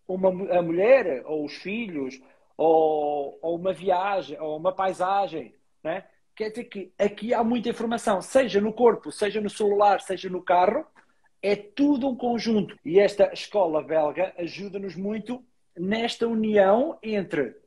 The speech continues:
o ambiente e os perfis comportamentais.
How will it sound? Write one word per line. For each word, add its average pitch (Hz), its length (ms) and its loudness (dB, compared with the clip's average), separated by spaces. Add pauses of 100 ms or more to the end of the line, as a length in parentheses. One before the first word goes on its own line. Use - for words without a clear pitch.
(220)
o 147 120 0
ambiente 185 720 0 (580)
e 220 360 -4 (140)
os 208 160 -6
perfis - 420 -2
comportamentais. 202 880 6